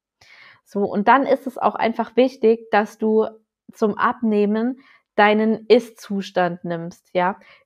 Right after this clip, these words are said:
Zum Beispiel anhand des Gewichts, anhand von Umfängen, Vergleichsbildern, whatever. Und dass du dann zum Beispiel einfach wöchentlich schaust, ähm, was habe ich gegessen, wie viel habe ich gegessen,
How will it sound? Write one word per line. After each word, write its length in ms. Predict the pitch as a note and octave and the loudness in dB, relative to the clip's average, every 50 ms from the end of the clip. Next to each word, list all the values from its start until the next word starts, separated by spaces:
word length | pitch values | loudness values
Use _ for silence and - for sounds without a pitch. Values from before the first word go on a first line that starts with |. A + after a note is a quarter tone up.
| _ _ _ - | _ _ _ -2
Zum 200 | - A#3 A3 G#3 | 0 0 2 4
Beispiel 440 | G#3 G3+ G#3 G#3+ - - - G#3 A3 | 2 2 2 0 -2 -6 -6 -4 -2
anhand 380 | - G#3+ G#3+ G#3+ G#3 G#3+ G#3 | -2 -2 -2 -2 -2 -2 -2
des 160 | G#3 G#3 - | -4 -6 -2
Gewichts, 520 | - A#3 A3 G#3+ A3+ A#3 A3+ A#3 - - - | -2 -2 2 4 2 2 2 -2 -8 -14 -6
anhand 420 | - - G#3+ G#3+ G#3+ G#3 G#3+ G#3 | -4 -4 -4 -2 -4 -4 -4 -6
von 320 | - - G#3 G#3 G#3+ G#3+ G#3 - - | -2 -2 0 0 0 -2 -6 -2 0
Umfängen, 680 | C4 C4 C4 B3 B3 - - A3 G#3 G#3 G3+ G3+ G3+ | 2 2 2 0 -4 -6 -6 -4 -4 -4 -4 -6 -6
Vergleichsbildern, 1200 | G3+ - B3 A#3+ B3 - G#3+ G3+ G3+ G3+ G#3+ G#3 - _ - F#3+ F#3+ F#3+ F#3+ F#3 F#3 F#3 F#3 - | -4 -2 -2 -2 -2 0 0 2 2 0 0 -4 -8 _ -4 -2 0 0 2 2 0 0 -2 -4
whatever. 680 | - A3 A#3+ A#3+ - - G3+ G3 F#3+ F#3 F#3 F#3+ G3 - - - - - _ _ _ _ | -4 -4 -4 -4 -4 -6 -4 -2 -2 -2 -2 -2 -4 -8 -14 -20 -20 -20 _ _ _ _
Und 120 | G#3+ G#3+ | 0 2
dass 160 | A3+ A#3 A#3 | 2 2 2
du 80 | A#3 A#3 | 0 0
dann 260 | G3 B3 B3+ C4+ C4 | 2 4 4 4 2
zum 140 | - B3 A3+ | -2 -2 0
Beispiel 340 | A#3 A3 A3+ A#3 A#3 - - | 2 2 0 0 -2 -2 -4
einfach 320 | - A3 - G#3+ - - | -4 -4 -6 -8 -6 -2
wöchentlich 540 | B3+ C#4 C#4+ C#4 - - - A#3 A#3 A3+ - | -2 -2 -2 -4 -8 -8 -6 -4 -4 -4 -4
schaust, 520 | - A3+ G#3 A3 A#3+ C4+ C4 - _ _ _ _ _ _ _ _ _ _ _ _ _ _ _ _ _ _ _ _ _ - - | -2 0 2 2 2 0 -4 -8 _ _ _ _ _ _ _ _ _ _ _ _ _ _ _ _ _ _ _ _ _ -8 -4
ähm, 340 | - A3 G#3+ G#3+ G#3+ G#3+ G#3+ - _ _ _ _ _ _ _ _ _ _ _ _ _ _ _ _ _ _ - | -2 0 0 0 -2 -4 -6 -8 _ _ _ _ _ _ _ _ _ _ _ _ _ _ _ _ _ _ 0
was 260 | A3+ C#4 D4 C#4+ - | 0 0 0 0 0
habe 240 | B3 A#3 A3+ A3+ A#3 | 2 2 4 4 2
ich 100 | A#3 - | 0 -2
gegessen, 720 | - G#3 F#3+ G3 F#3+ G3 G3 - - G3+ F#3+ F#3+ F#3 G3 | -4 0 2 2 2 2 0 -4 -6 -6 -4 -4 -4 -2
wie 120 | G#3+ B3+ B3 | -4 -4 -4
viel 340 | - - C4+ C4 B3 B3 A3+ | -4 -2 0 0 0 0 0
habe 260 | G#3 G#3 G3+ G#3+ F#3+ | 0 0 0 0 -2
ich 140 | G3 - - | -6 -6 -6
gegessen, 680 | G#3 G3 - F#3+ F#3+ F#3+ F#3+ - G3 F#3+ F#3+ F#3+ F#3+ | -6 -2 -2 -2 -2 -2 -4 -8 -8 -8 -8 -8 -10